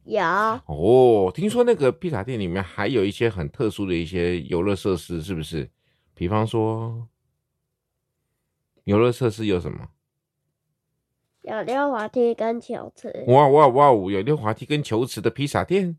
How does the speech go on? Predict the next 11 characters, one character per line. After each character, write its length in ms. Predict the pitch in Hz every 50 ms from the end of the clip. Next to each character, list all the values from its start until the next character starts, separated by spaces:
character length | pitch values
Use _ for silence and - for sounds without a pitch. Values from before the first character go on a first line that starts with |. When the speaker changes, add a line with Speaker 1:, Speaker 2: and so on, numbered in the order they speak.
| _ _
Speaker 2:
在 120 | - 101
哪 160 | 90 80 73
里？ 180 | 78 69 62 78 _ _ _ _ _ _ _ _ _ _ _ _ _ _ _ _ _ _ _ _ _ _ _ _ _ _ _
你 80 | - 82
知 140 | - - 80
道 100 | 95 87
吗？ 280 | 78 78 78 78 78 _ _ _ _ _ _ _ _ _ _ _ _ _ _
Speaker 1:
在 300 | - 254 247 240 226 226 _ -
地 200 | 269 262 233 247
下 260 | - 247 233 202 220
室。 340 | - - - - - 123